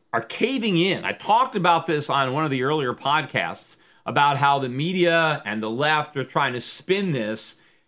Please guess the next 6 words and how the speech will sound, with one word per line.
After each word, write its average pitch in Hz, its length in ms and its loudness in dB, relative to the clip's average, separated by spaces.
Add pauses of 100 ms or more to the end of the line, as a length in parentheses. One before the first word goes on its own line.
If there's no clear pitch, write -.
(160)
as 135 540 2 (280)
just - 320 0
a 131 200 -2
redistribution 156 920 -4
of 113 180 -4
wealth 147 560 2